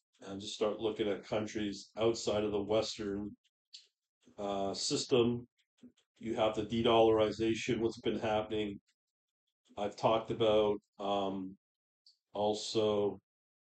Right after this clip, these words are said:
uh, when it comes to, when it comes to, uh, India now has, has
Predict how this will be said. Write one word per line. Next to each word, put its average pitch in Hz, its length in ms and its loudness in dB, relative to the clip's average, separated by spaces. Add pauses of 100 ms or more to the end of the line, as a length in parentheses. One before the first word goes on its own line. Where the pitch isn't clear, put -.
(400)
uh, 95 260 -4
when 98 180 -6
it 98 120 -6
comes 107 460 -4
to, 98 340 -6 (1800)
when 107 160 -4
it 101 80 -6
comes 110 340 -4
to, 101 720 -6
uh, 98 400 -2 (1700)
India 123 520 4
now 117 320 2
has, 117 360 -2
has 110 260 -2